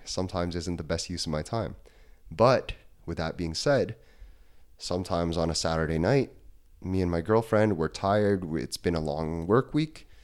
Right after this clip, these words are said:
It's like, "Yo, let's just sit here, smoke some weed, and watch, like,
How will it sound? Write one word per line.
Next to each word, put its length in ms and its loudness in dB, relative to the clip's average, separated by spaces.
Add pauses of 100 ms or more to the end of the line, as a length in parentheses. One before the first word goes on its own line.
(160)
It's 100 -12
like, 160 -8
"Yo, 240 6
let's 240 0
just 240 2
sit 180 0
here, 400 0 (1200)
smoke 300 2
some 200 4
weed, 420 0 (400)
and 220 0
watch, 320 0
like, 340 0